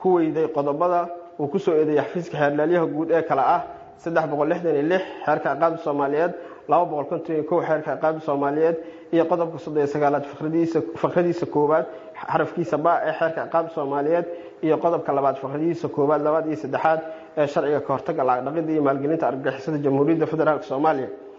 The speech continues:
Waxay eedeysay Cabdiraxmaan Cabdikariim Ibraahim oo maqana ah ku heshay qodobada uu ku soo eedeeyay xafiiska xeerlaaliyaha guud ee kala ah laba boqol afartan iyo kow,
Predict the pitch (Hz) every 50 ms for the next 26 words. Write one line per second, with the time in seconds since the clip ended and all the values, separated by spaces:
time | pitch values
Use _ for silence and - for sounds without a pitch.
0 | - - - - - - - - 156 160 196 180 143 151 156 156 165 156 160 175
1 | 175 170 139 143 143 143 139 - 170 165 160 139 143 143 143 139 - 160 160 170
2 | 165 151 139 156 165 165 156 165 180 160 147 147 143 151 151 170 170 151 165 180
3 | - - - - - - - - - - - 185 165 165 156 - - 170 143 -
4 | 143 139 143 147 170 175 175 175 170 - - - - - 147 151 165 202 196 -
5 | 160 147 147 143 147 147 139 - - 175 165 165 - 139 143 139 143 147 151 165
6 | 175 180 170 147 143 156 160 - 156 160 - - 147 139 - - 175 170 - -
7 | - - - - - - _ - - 147 139 151 175 170 160 147 151 139 131 -
8 | 165 - - 170 156 156 156 151 - 180 175 175 175